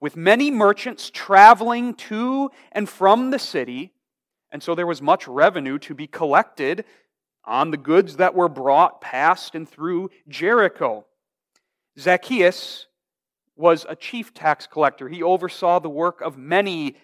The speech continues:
tax collectors who were in the employ of the Roman government. Now, we all know the, how the Jews looked at tax collectors back in that day.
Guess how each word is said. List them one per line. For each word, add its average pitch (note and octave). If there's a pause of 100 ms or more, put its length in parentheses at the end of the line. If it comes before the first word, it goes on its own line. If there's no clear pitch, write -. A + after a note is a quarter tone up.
(120)
tax -
collectors C#3+
who E3
were D#3+
in E3
the D#3+
employ C#3+
of D3+
the D#3
Roman C#3+ (180)
government. E3
Now, F3+
we G3
all A#3+
know G3+
the, D3+ (280)
how G3
the D#3+
Jews D#3
looked F3+
at D#3+
tax D#3+
collectors D3
back C#3
in C3
that C3
day. C#3